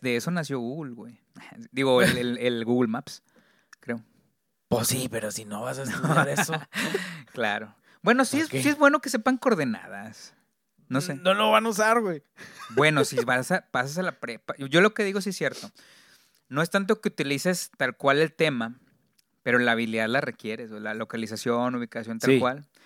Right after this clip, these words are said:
Speaker 1: A lo que digo es, es adaptarlo a las cuestiones de hoy en día. Oye, vamos en Google Maps, encuéntrame esto. ¿Y cu-, cómo vas a leer las direcciones?
Speaker 2: Es que eso,
Speaker 1: Pues,
Speaker 2: bueno, eso es diferente a, al, a la coordenada, güey, porque
Speaker 1: Ajá.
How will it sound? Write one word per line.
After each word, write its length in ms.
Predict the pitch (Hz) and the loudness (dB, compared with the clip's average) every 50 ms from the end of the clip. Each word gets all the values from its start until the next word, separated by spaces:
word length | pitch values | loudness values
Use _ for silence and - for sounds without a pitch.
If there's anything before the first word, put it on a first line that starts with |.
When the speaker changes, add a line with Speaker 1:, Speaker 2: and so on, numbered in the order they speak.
| _ _ _ - | _ _ _ -2
Speaker 1:
A 120 | - 151 | 2 4
lo 100 | 160 160 | 4 4
que 100 | 156 160 | 4 2
digo 240 | 156 151 151 160 170 | 0 2 4 4 6
es, 280 | 170 175 170 - - - - | 4 4 2 -4 -14 -14 -8
es 380 | 131 131 131 131 131 127 - | -6 -4 -2 -2 -2 -2 0
adaptarlo 520 | 151 143 135 123 - - 127 120 127 131 135 | 2 2 2 2 2 0 -2 0 2 2 2
a 40 | |
las 180 | 135 131 120 - | 2 2 -2 -4
cuestiones 340 | - 117 - - 110 113 113 | -6 -8 -6 -2 -2 -2 0
de 60 | 110 | 0
hoy 60 | 110 110 | -2 -2
en 80 | 110 110 | -4 -6
día. 140 | 117 - | -8 -8
Oye, 120 | - - 120 | -10 -10 -10
vamos 220 | - 123 147 143 | -10 -10 -12 -12
en 100 | 143 139 | -12 -10
Google 220 | 135 131 143 147 143 | -8 -8 -8 -6 -6
Maps, 420 | 139 131 135 139 131 - - - | -6 -6 -6 -6 -8 -10 -14 -14
encuéntrame 680 | - 107 110 - 117 110 110 - 117 120 120 110 - 107 | -14 -14 -12 -10 -10 -8 -6 -6 -4 -4 -4 -4 -6 -8
esto. 240 | 98 - - - 101 | -14 -18 -18 -18 -18
¿Y 60 | 101 | -16
cu-, 220 | - - 117 110 - | -12 -10 -10 -10 -8
cómo 180 | - 127 131 131 | -6 -2 0 0
vas 120 | 143 139 | 2 2
a 40 | 135 | 2
leer 180 | 131 120 120 117 | 0 0 0 -2
las 140 | 123 127 | -4 -4
direcciones? 480 | 123 120 107 107 - - 110 110 - - - | -4 -6 -8 -8 -10 -12 -12 -12 -14 -10 0
Speaker 2:
Es 180 | - 131 143 147 | 4 4 4 6
que 100 | - 175 | 6 4
eso, 120 | 170 180 | 4 4
Speaker 1:
Pues, 100 | 208 202 | 4 4
Speaker 2:
bueno, 220 | 185 185 180 170 156 | 6 4 4 4 2
eso 140 | 143 143 | -2 -2
es 60 | 185 190 | -4 -2
diferente 640 | 220 202 - 175 139 135 135 143 147 - 185 185 | -2 -2 -2 -2 -2 0 0 -2 -2 2 4 6
a, 120 | 180 165 139 | 6 6 6
al, 560 | - - 123 127 123 120 120 117 117 117 - | 4 0 -2 -2 -2 -2 -2 -4 -4 -6 -6
a 140 | - 120 113 | -6 -6 -6
la 160 | 120 113 107 | -4 -6 -8
coordenada, 600 | - - - 113 107 104 104 101 113 151 175 190 175 | -8 -8 -4 -4 -4 -4 -4 -8 -8 -6 -4 -4 -4
güey, 100 | 147 135 | -4 -4
porque 340 | 117 127 113 - 113 110 _ _ _ _ _ _ _ _ _ _ _ _ - | -6 -10 -10 -10 -12 -12 _ _ _ _ _ _ _ _ _ _ _ _ -12
Speaker 1:
Ajá. 340 | 123 120 117 113 104 104 | -10 -10 -10 -10 -14 -16